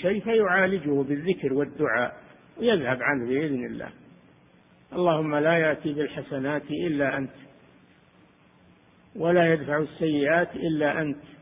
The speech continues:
ولا حول ولا قوة إلا بك". هذا من الأذكار ال-، ال-، التي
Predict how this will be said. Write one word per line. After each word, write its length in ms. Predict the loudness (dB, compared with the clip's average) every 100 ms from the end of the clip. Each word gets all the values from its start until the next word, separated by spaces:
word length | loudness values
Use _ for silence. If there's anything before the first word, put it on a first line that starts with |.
| -6
ولا 240 | 0 0
حول 460 | 0 0 2 0 -2 -10 -20 -20 -20 -12
ولا 320 | -2 2 4 2
قوة 460 | 0 0 -2 -2
إلا 420 | -2 0 0 -2
بك". 180 | -4 -10 -16 -20 -20 _ _ _ _ _ _ _ -4
هذا 280 | 2 2 2
من 200 | 2 2
الأذكار 600 | 2 0 -2 0 2 2
ال-، 140 | 0
ال-، 680 | 0 -2 -2 -2 0 -2 -2
التي 560 | -2 -2 -4 -6 -6